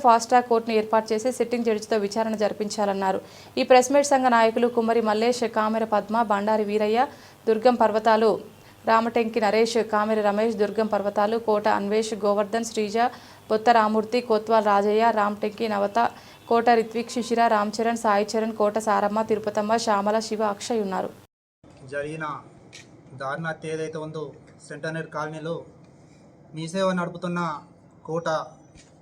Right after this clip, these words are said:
Speaker 2: చిరంజీవి గారు, ఆయన భార్య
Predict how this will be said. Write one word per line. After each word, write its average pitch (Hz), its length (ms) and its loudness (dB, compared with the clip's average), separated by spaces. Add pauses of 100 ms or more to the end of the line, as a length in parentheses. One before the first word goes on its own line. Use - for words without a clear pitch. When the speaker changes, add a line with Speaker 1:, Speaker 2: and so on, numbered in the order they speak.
(680)
Speaker 2:
చిరంజీవి 180 480 0
గారు, 170 240 2 (920)
ఆయన 170 140 0 (800)
భార్య 160 260 0